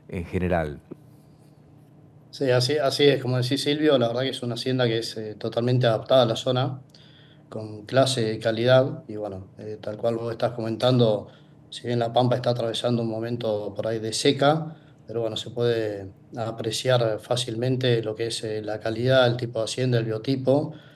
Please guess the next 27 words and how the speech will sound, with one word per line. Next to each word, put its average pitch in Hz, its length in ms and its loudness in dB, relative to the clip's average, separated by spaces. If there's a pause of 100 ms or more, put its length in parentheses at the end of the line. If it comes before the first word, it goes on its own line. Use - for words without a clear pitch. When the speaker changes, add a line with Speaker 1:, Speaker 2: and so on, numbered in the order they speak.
(360)
Speaker 2:
y 117 200 -4
la 120 160 4
realidad 135 260 8
con 151 120 10
el 123 100 6
esfuerzo 135 400 4
que, 110 240 0
que 107 160 -4
pone 117 280 2
la 117 100 2
cabaña 123 420 4
para 113 220 -2
presentar, 110 480 -2
llegar 117 260 0
al 110 160 4
remate 120 380 2
presentando 113 760 0 (320)
la 117 180 2
hacienda 131 380 4
en 113 100 4
el 107 100 0
estado 107 300 -2
que 110 60 -10
está, 110 220 2
¿no? 117 400 -6
Speaker 1:
Sin 98 300 -4
dudas. 82 480 -4